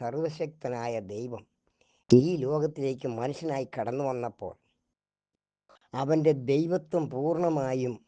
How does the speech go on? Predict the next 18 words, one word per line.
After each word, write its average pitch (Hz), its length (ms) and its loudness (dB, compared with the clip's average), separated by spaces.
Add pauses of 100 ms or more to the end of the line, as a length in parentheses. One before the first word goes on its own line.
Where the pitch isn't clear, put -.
(220)
ആമേൻ, 117 460 -6 (840)
അവൻ്റെ 139 380 -2
അധികാരങ്ങളും 147 680 -2 (120)
പദവികളും 139 580 -4
എല്ലാം 123 400 -4 (160)
പൂർണ്ണമായും 123 680 -6 (760)
തന്നിൽ 147 360 0 (100)
തന്നെ 143 200 -2
നിക്ഷിപ്തമായി 139 720 -4
നിൽക്കുന്നു 135 420 -6 (180)
എന്നുള്ളതിൻ്റെ 117 580 -4
വ്യക്തമായ 113 600 -4 (100)
തെളിവത്രേ 113 540 -8
അത്. 92 140 -12 (340)
ആമേൻ. 113 380 -6 (460)
ഈ 147 200 -2
ഭൂമിയിൽ 160 460 0 (120)
കർത്താവ് 156 440 -4